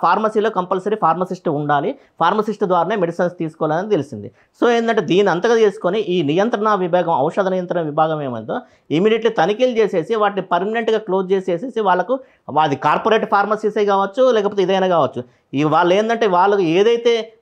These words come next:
ఫార్మాలిటీస్ కోసమో ఎక్స్‌పెక్ట్ చేయడం అంటే, ఈ ఫార్మాస్-, ఫార్మాలిటీస్ కోసం ఎక్స్‌పెక్ట్ చేస్తే వాళ్ళ ఉన్న జాబులు పోయే అవకాశం ఉంది. ఎందుకంటే ఇప్పుడు ప్రభుత్వం కూడా స్ట్రింజెంట్గా, స్ట్రిక్ట్గా ఉంది. దానికి, ఆ, ఏదైతే మన బిగ్ టీవీ వెలుగులోకి తీసుకొస్తుందో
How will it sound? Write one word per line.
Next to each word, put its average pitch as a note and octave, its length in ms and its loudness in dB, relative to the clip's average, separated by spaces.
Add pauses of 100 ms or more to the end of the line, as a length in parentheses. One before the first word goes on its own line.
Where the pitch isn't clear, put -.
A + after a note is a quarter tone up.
ఫార్మాలిటీస్ A3 640 2
కోసమో G#3 480 0
ఎక్స్‌పెక్ట్ A3 420 0
చేయడం G3+ 300 4
అంటే, A#3+ 320 -2 (200)
ఈ D#3 80 0 (100)
ఫార్మాస్-, G#3 600 0 (100)
ఫార్మాలిటీస్ A3 720 0
కోసం G3+ 300 0
ఎక్స్‌పెక్ట్ G#3+ 400 0
చేస్తే G3+ 480 2 (200)
వాళ్ళ F#3 160 4
ఉన్న F#3 280 2
జాబులు A#3+ 320 2
పోయే G#3+ 200 2
అవకాశం F#3 500 0
ఉంది. G#2+ 220 -8 (220)
ఎందుకంటే G3 380 2
ఇప్పుడు G#3 160 2
ప్రభుత్వం G3 440 0
కూడా G#3+ 140 2
స్ట్రింజెంట్గా, G3+ 520 0
స్ట్రిక్ట్గా F3+ 440 -2
ఉంది. A#3 220 -4 (320)
దానికి, F#3+ 640 4
ఆ, D#3 240 4 (140)
ఏదైతే F#3+ 240 2
మన F3+ 140 0
బిగ్ E3+ 280 -2
టీవీ G3 200 4
వెలుగులోకి F3 500 2
తీసుకొస్తుందో D#3+ 580 -4